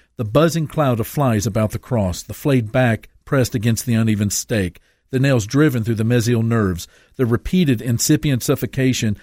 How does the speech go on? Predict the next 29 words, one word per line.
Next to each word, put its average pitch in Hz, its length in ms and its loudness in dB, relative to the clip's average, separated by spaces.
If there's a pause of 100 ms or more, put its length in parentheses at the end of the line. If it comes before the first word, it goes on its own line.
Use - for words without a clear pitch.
(180)
as 120 140 -4
the 117 100 -2
body 117 320 2
droops, 113 560 -2 (220)
the 120 80 -4
repeated 156 580 0
torture 160 420 0
of 107 180 -4
back 131 280 2
and 113 120 0
arms 113 320 0 (200)
as 117 160 2
it 113 120 0
is, 117 280 2
time 151 320 0
after 131 180 -2
time, 117 380 0 (160)
for 123 140 -2
breath's 127 440 2
sake, 113 520 0
hitched - 300 -4
up. 95 280 -4 (440)
This 156 420 2
is 131 140 -2
the 127 120 -2
diagram 117 600 2
of 107 180 -4
love 120 220 2
himself, 120 560 0